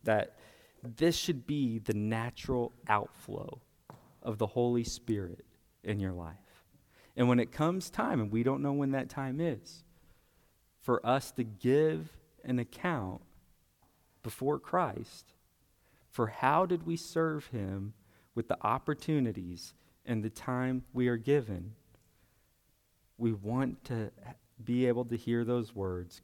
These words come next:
"Good and faithful, well done, good and faithful slaves."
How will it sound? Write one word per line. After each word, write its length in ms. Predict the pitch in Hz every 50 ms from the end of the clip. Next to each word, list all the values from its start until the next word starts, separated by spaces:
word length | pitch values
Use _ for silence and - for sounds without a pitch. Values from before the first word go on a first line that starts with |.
| _ -
"Good 300 | - 113 110 120 120 110 107 - - - _ _ _ _ _ _ _ _ _ _ _ -
and 180 | - 117 104 98
faithful, 640 | - - 101 104 107 107 - - - 110 110 107 - -
well 200 | 107 110 110 117
done, 360 | 113 110 104 101 98 98 92 -
good 340 | - 107 107 107 104 104 - - - - - _ _ -
and 200 | - 110 101 92
faithful 640 | - - 95 95 95 87 - - - 101 95 87 - _ _ _ _ _ _ _ _
slaves." 840 | - - - - - 90 87 87 87 85 90 - - - - - -